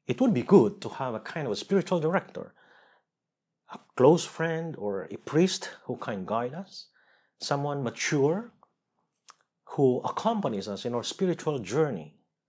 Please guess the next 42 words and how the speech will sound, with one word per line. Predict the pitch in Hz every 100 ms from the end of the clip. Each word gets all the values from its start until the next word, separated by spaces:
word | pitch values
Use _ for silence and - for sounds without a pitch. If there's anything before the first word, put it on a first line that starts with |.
| _ _ _ _ _ _ _ _ _
And | 113
then | 170 180
we | 151
follow | - 160 160 160
a | 127
plan | - 147 151 156
of | 127
life, | 185 131 - - _ -
a | 113
set | - 147
of | 135 -
pious | - 156 160 156 -
practices | - - 175 - 113 - - - - - -
that | 131 120
serve | 180 147
as | 117
a | 113
guide | 95 139 135 107
and | 104
put | 156 -
order | 160 165 127 110
in | 110
our | 107 104
life | 131 135 117
and | 110
our |
schedule. | - - 156 120 82 67 - _ _ _ _ _ _ _ _ _ _ _ _ _ -
And | 120
then | 170
we | 175
strive | - - 180 185
to | 143
develop | 135 131 165 165
the | 147
habit | - 175 160
of | 151 -
prayer | - 156 87 64 _ _ _ _ -
to |
make | 139 139 120
our | 127
life | 123 143 156 151 - _ _ _ -
Christ-centered. | - 165 156 - - - - - 196 175 127 82 69 64